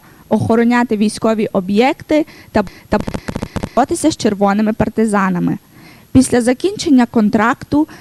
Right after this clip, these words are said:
в січні тисяча дев'ятсот сорок третього року Курінь повернувся до Львова. Відчуваючи небезпеку,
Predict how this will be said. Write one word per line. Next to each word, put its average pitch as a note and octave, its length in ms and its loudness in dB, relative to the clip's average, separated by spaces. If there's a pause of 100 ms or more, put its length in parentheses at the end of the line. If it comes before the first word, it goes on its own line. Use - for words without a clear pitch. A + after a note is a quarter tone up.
(120)
в - 60 -12
січні D#4+ 460 4
тисяча D#4+ 480 2
дев'ятсот A#3+ 520 0
сорок B3+ 400 0
третього G#3+ 560 2
року C#4+ 480 2 (340)
Курінь F#4+ 380 4
повернувся G#3+ 640 0
до B3+ 140 2
Львова. G3+ 540 0 (500)
Відчуваючи A#3 800 2
небезпеку, A3 840 0